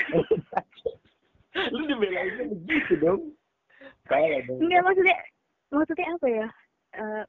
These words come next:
Speaker 2: sebenarnya buat gue pribadi sih ketika dengar kata, maksudnya dengar orang bilang kayak, "Ih, kamu udah hijrah ya," itu kayak sesuatu yang beban gitu loh buat
Speaker 1: Oh,
Speaker 2: gue.
Speaker 1: iya.
Speaker 2: Karena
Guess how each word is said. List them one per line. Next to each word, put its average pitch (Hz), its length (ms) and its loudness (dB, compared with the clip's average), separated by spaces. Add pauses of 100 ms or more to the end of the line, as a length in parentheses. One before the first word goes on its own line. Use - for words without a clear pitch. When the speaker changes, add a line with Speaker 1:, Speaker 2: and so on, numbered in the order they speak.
(160)
Speaker 2:
sebenarnya 240 400 -6
buat 240 220 -2
gue 196 200 -6
pribadi 196 460 -4
sih - 80 -14
ketika 240 360 -10
dengar 202 300 -8
kata, 196 300 -6 (600)
maksudnya 254 340 -6
dengar 233 280 -6
orang 214 260 -8
bilang 202 260 -6
kayak, 202 240 -14
"Ih, 339 160 -10
kamu 285 260 -10
udah 285 140 -2
hijrah 247 320 -4
ya," 262 160 -6
itu 302 80 -6
kayak 285 220 -6
sesuatu 254 340 -8
yang 226 160 -2
beban 208 440 -2
gitu 240 200 -8
loh 254 140 -4
buat 208 180 -2
Speaker 1:
Oh, - 220 4
Speaker 2:
gue. 208 100 0
Speaker 1:
iya. 156 100 -2
Speaker 2:
Karena 247 220 -2